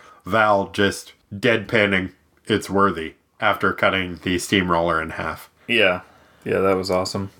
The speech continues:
Speaker 1: But I think my favorite words, which I, I guess I already have read now, are the exchange between Hulk and Doctor Strange.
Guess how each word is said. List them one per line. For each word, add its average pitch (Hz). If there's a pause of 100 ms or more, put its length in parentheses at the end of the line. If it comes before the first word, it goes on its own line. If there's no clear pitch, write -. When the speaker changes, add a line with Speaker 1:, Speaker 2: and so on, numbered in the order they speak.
Speaker 1:
But 175 (200)
I 123
think 135
my 139
favorite 113 (160)
words, 98
which 92
I, 101
I 98 (120)
guess 104
I 104
already 104
have 104
read 101
now, 85
are 87 (220)
the 131
exchange 131
between 107
Hulk 104 (160)
and 95
Doctor 92
Strange. 85